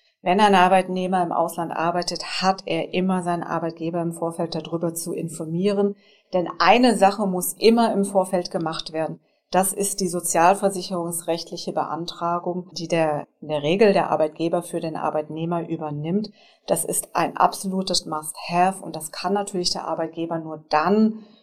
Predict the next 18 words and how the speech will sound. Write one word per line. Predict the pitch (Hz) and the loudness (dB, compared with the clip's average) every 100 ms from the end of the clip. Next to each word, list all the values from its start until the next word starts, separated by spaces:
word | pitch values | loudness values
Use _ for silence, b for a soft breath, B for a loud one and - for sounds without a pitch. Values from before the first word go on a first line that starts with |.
| B | B
tatsächlich | - 180 180 170 170 - | -4 -2 -2 -2 -6 -4
vornehmen, | - 190 202 196 196 180 | 6 8 10 6 4 4
wenn | 170 190 | 4 4
der | 190 | 4
Mitarbeiter | 175 175 175 160 156 165 175 | 2 0 -2 -2 -2 -2 -4
ihn | - 170 | -4 -6
im | 160 | -8
Vorfeld | 156 - 180 208 190 180 175 _ | -6 2 2 4 2 2 -2 _
über | 208 196 185 | 4 6 6
seine | 175 170 - | 4 2 0
Absicht, | 170 - 175 - | -2 -2 -2 -2
im | - | 0
Ausland | 147 165 165 165 | 0 -2 -4 -6
zu | - | -6
arbeiten, | - 147 156 160 | -4 -4 -4 -6
informiert | 170 160 170 156 143 - - | -10 -10 -8 -8 -8 -10 -14
hat. | 151 - _ _ _ _ _ | -20 -20 _ _ _ _ _
Eine | - 208 | -2 2